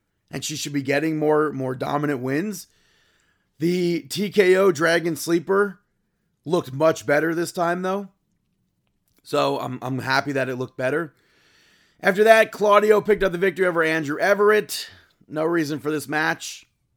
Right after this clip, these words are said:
But this was just a standard Collision filler along with that Kingdom match. And then in the main event, you saw F T R pick up the victory over the House of Black. On Dynamite last week, they said that their match against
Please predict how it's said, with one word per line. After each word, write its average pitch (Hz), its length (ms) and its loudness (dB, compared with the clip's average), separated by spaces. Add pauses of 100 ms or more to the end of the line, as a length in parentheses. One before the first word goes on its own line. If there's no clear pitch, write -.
(600)
But 120 320 -8
this 131 160 -12
was 135 140 -8
just 139 220 -8
a 135 60 -8
standard 135 520 -6
Collision 127 420 -4
filler 147 400 -2
along 127 300 -4
with 127 140 -6
that 120 200 -6
Kingdom 143 360 -6
match. 151 460 -8 (520)
And 190 200 -2
then 220 220 4
in 214 280 0
the 208 80 2
main 196 300 0
event, 160 440 -2
you 147 80 -6
saw 151 520 0 (160)
F 175 280 0
T 175 200 -6
R 151 460 0 (500)
pick 208 160 4
up 220 80 2
the 214 80 4
victory 196 360 4
over 175 360 2
the 156 120 2
House 156 280 0
of 135 100 -6
Black. 127 480 -4 (1000)
On 147 180 -6
Dynamite 165 480 2
last 151 300 0
week, 160 220 0
they 143 120 2
said 143 300 -4
that 135 420 -2
their 143 160 -2
match 143 460 -2
against 135 500 -6